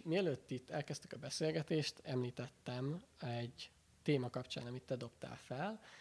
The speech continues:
hogy szerintem nem szolgálja az embereknek a javát a, az önismeretet nélkülöző ambíció,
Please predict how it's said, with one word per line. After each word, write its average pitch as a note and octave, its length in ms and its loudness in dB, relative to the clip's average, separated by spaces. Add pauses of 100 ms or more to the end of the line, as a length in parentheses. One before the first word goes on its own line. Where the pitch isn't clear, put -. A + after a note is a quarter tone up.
(240)
hogy C3 100 -2
szerintem C#3 520 2
nem C3+ 480 0
szolgálja A#2+ 640 2
az B2 140 -4
embereknek B2+ 580 -6
a C#3+ 60 -6
javát C3 480 -4
a, B2 380 -2 (320)
az C#3+ 120 0
önismeretet - 1700 -2
nélkülöző C3 960 0 (180)
ambíció, - 760 -8